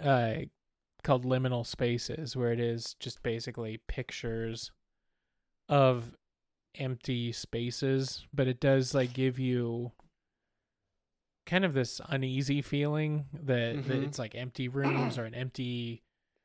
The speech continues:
Speaker 1: uh, mall or whatever, like, uh, just the kind of
Speaker 2: Yeah.
Speaker 1: these spots that are, are pretty benign on their own, but then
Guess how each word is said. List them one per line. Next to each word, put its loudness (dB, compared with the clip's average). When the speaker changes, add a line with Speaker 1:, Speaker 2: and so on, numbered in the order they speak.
Speaker 1:
uh, 0
mall 6
or 0
whatever, 2
like, 2
uh, -4
just -8
the 0
kind 2
of 0
Speaker 2:
Yeah. 0
Speaker 1:
these -8
spots 2
that 4
are, 2
are 0
pretty 0
benign 0
on 0
their -4
own, -6
but -8
then -6